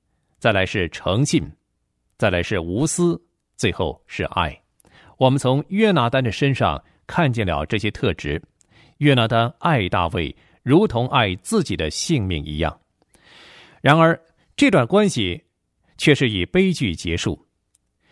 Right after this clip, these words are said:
旧约圣经撒母耳记上最后一章记载，扫罗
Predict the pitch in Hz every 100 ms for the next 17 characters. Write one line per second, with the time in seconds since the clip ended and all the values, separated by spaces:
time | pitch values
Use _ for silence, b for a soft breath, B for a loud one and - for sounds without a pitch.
0 | b b b - 233 208 208 180 165 165
1 | 202 180 113 104 135 - 143 120 - 220
2 | - 117 98 139 143 147 170 123 98 87
3 | - 104 90 92 120